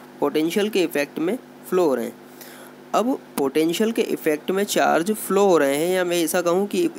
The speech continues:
potential के effect में charges एक place particular point X से particular point Y की तरफ move हो रहे हैं, forward हो रहे हैं, तो definitely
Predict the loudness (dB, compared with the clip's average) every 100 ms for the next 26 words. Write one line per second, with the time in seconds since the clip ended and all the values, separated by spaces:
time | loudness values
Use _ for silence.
0 | -4 -2 0 0 0 0 -2 -2 -2 -4
1 | -4 -4 -4 -4 -4 -2 0 0 0 0
2 | -2 -2 -2 0 0 0 2 2 0 -2
3 | -2 0 0 0 0 -2 -2 -4 -4 -6
4 | -4 -4 -2 -2 -2 0 -2 -2 -2 -2
5 | -2 -6 -16 -20 -4 -2 0 -2 -2 0
6 | -2 -6 -10 -2 2 2 2 0 -2 -4
7 | -2 0 2 2 0 -2 -6 -16 -20 -18
8 | -18 -18 -16 -4 -2 0 0 -2 -2 -4
9 | -4